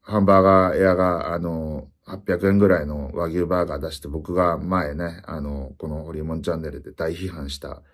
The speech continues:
この間、そこのメーカーさん、うちの和牛マフィアに食べに来てて、「いやー、堀江さんにやられちゃいました」なんていう風に言われたんですけど、やっぱ八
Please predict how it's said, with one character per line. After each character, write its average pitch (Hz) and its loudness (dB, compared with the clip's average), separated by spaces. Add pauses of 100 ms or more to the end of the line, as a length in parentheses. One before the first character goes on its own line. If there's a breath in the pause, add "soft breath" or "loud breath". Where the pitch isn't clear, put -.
(160)
こ 92 -2
の 101 4
間、 104 6
そ - -10
こ 95 4
の 95 2
メ 92 -4
ー 95 0
カ 98 2
ー 92 0
さ 90 -2
ん、 85 -4
う 92 -6
ち 90 -12
の 92 0
和 92 2
牛 101 2
マ 104 4
フ 98 -4
ィ 85 -4
ア 73 -6
に 71 -8
食 95 -2
べ 82 -2
に 69 -8
来 69 -14
て 76 -10
て、 67 -12 (1600 loud breath)
「い - -4
や 98 0
ー、 95 -2
堀 98 -4
江 - -4
さ 98 -6
ん 95 -4
に 92 -6
や 92 -4
ら 101 -2
れ 107 -4
ち 107 -4
ゃ 101 -2
い 98 -6
ま 104 -4
し - -4
た」 60 -14
な 67 -14
ん 69 -14
て 78 -16
い 76 -8
う 76 -8
風 76 -10
に 69 -12
言 78 -10
わ 80 -6
れ - -4
た 95 0
ん 80 -6
で 73 -6
す 69 -12
け 78 -6
ど、 73 -4
や 78 -8
っ - -18
ぱ - -16
八 - -8